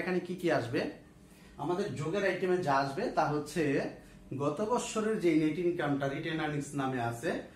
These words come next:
সেই রিটেন আর্নিংসটা দেখাতে হবে। চলতি বছরের নেট ইনকামটা বসাইবা, পাশাপাশি যদি provision for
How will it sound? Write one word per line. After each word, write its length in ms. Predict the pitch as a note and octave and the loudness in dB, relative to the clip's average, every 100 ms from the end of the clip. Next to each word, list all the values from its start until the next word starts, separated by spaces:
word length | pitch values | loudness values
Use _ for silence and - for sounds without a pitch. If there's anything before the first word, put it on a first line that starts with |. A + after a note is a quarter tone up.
| - - - | -20 -20 -10
সেই 180 | E3 E3 | -4 -2
রিটেন 220 | E3 E3 D#3+ | -2 0 2
আর্নিংসটা 320 | D#3 D#3 F3 E3 | 2 2 -2 -2
দেখাতে 260 | E3 F3 F3+ | -2 -4 -2
হবে। 140 | F#3+ A#3 - | -2 -4 -4
চলতি 240 | E3+ D3+ F3 | -4 0 0
বছরের 320 | F3 - E3 D#3+ D3+ | 0 0 -2 0 -2
নেট 140 | D#3 D#3 E3+ | 0 0 0
ইনকামটা 360 | D#3+ D#3 D#3+ E3 | 2 2 2 0
বসাইবা, 360 | E3 F3 F3+ C4 - - - - | 0 -2 0 -2 -4 -14 -20 2
পাশাপাশি 480 | A3+ A#3+ G3+ E3 D3+ C#3 | 2 4 2 0 -2 -4
যদি 140 | D3 C#3 E3 | -2 -4 -4
provision 320 | E3 F3+ G#3 | -4 -2 -2
for 100 | E3+ | -2